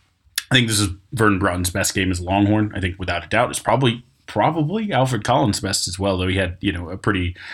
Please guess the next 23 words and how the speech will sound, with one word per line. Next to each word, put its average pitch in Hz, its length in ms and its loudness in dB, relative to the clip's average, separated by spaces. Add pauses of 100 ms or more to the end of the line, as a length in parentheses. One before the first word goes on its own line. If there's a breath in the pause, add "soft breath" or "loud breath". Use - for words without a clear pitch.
(160 loud breath)
uh, 92 300 2
incredible 98 380 0
highlight 90 400 -2
play 90 240 -2
early, 90 480 -2
uh, 87 220 -4
to - 100 -10
close 92 240 -4
out 87 80 -2
his 90 100 -4
first - 300 2
season 92 260 0
with 87 120 -2
that 90 160 -6
interception 92 520 -6
in 92 60 -6
the 90 60 -4
bowl 92 180 -4
game. 90 180 -8
But, 90 180 -10 (320 loud breath)
um, 95 520 -2
I 110 60 0
mean, 101 340 0